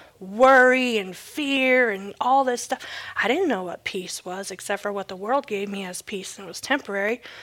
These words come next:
Um, but he did finally show me what the peace of the,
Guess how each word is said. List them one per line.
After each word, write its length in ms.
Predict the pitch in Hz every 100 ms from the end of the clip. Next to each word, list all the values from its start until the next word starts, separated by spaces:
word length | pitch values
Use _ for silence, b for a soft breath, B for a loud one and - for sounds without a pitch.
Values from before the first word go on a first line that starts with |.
| B B B B B
Um, 560 | - 220 208 202 202 208 _ _ 277
but 460 | 247 240 240 - _ _ _ _ _ _ -
he 340 | - - 294 285
did 400 | 269 330 330 -
finally 580 | 262 269 294 247 233 185 B B B
show 280 | - 254 277
me 120 | 247
what 180 | 208 -
the 40 |
peace 340 | - 240 233
of 100 | 240
the, 260 | 208 202